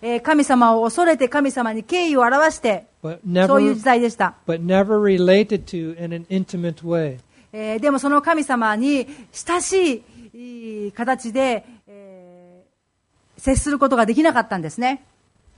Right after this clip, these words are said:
Speaker 2: But He is a papa that came, that wants to be intimate with us.
Speaker 1: でも実は神様は私たちのパパであって、私たちと親しい関係を築きたいと願ってらっしゃいます。
Speaker 2: He wants to comfort us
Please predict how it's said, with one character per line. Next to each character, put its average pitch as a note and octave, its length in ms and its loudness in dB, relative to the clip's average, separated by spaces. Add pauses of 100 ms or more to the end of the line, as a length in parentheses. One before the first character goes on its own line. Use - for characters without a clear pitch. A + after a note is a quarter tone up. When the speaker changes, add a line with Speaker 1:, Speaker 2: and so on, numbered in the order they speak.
Speaker 2:
But D3 180 -8
He F3+ 200 0
is F3+ 120 2
a E3+ 60 4
papa G3 540 -6
that D#3 200 -12 (120)
came, F3+ 440 -18 (100)
that D#3 200 -10
wants F#3+ 360 -6
to E3+ 80 -16
be E3+ 220 -14
intimate E3 420 -10 (100)
with D#3+ 280 -6
us. - 280 -16
Speaker 1:
で D#4+ 120 -2
も D4 180 4
実 C4 240 -6
は C4+ 100 2
神 E4 240 0
様 B3 240 0
は A#3 120 0
私 A#3+ 240 0
た C#4+ 100 -4
ち A#3+ 80 -10
の A#3+ 120 -4
パ E4 180 0
パ F4+ 120 6
で B3 140 2
あ A3+ 60 2
っ A3 60 -6
て、 B3+ 320 -4 (180)
私 D#4+ 280 0
た C#4+ 100 -4
ち - 40 -16
と B3+ 100 -8
親 D#4 220 -4
し D#4 100 -8
い E4+ 120 -6
関 C4 220 0
係 C4 100 0
を B3 60 0
築 B3 260 -6
き - 40 -18
た D4 140 -2
い C4+ 60 -4
と A#3 100 -6
願 A#3+ 180 -4
っ C#4 60 -4
て B3 80 -10
ら A#3 80 -2
っ - 20 -2
し - 80 -12
ゃ A3 60 -4
い G#3 40 -6
ま G#3 160 -4
す。 - 220 -20
Speaker 2:
He F3 100 -2
wants F3+ 300 -2
to - 80 -12
comfort G3+ 500 -6
us D#3+ 140 -4